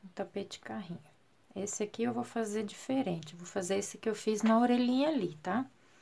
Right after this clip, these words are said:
Então, eu entro aqui, faço um ponto baixíssimo,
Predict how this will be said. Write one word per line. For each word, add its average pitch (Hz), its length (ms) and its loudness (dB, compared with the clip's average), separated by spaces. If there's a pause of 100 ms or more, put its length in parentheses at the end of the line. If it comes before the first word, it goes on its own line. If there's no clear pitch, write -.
(1120)
Então, 220 160 -2
eu 185 200 2
entro 170 280 -4
aqui, 185 280 -6
faço 180 400 -4
um 175 40 -2
ponto 170 380 -10
baixíssimo, 220 1080 -4